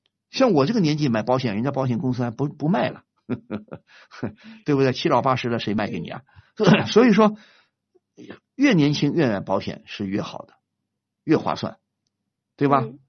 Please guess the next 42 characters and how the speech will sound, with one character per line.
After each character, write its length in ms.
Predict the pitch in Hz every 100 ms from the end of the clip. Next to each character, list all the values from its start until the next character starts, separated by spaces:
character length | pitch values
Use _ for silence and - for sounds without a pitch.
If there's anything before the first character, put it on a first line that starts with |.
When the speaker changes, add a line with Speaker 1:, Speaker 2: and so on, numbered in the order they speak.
| _ _ _
Speaker 1:
你 180 | 165 196
保 160 | 202 226
险 280 | 196 190
有 160 | 135 135
了 100 | 170
吧？ 180 | 180 180
应 140 | 175
该 120 | 202 190
有 100 | 127
了 100 | 131
吧？ 220 | 147 147 - _ _ _ _ _ _ _ _ _ _ _ _
Speaker 2:
嗯， 320 | - 247 240 233
现 140 | 285
在 120 | 277
有 200 | 254 226
了。 220 | - - _ _
Speaker 1:
有 160 | 151 190
了， 100 | 247
你 140 | 240
给 100 | 214
爸 180 | 202 208
妈 140 | 214
看 220 | 214 220
呢。 140 | 185 180 _ _ _ _ -
你 100 | 147
说 140 | 196
我 140 | 156 139
的 140 | 165
买 200 | 131 113
的 80 | 131
养 180 | 117 139
老 120 | 107
保 180 | 110 113
险， 200 | 110 98
我 100 | 98
的 120 | 110
什 140 | 107
么， 180 | 113 117 - - _
呃， 480 | - 110 107 107 107 - _
我 160 | 107
的， 140 | 107 117
呃， 300 | - 110